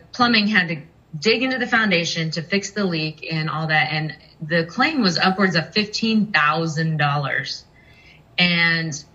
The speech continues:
come to find out, she did not have coverage for that. She had very little coverage, and the insurance company only gave her five thousand dollars to cover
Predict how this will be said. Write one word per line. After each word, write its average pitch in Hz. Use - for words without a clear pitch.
come 185
to 190
find 190
out, -
she 175
did 165
not 156
have 180
coverage 233
for -
that. -
She -
had 170
very 165
little 170
coverage, 143
and 156
the 156
insurance 190
company 160
only 170
gave 160
her 151
five 151
thousand 151
dollars 147
to -
cover 139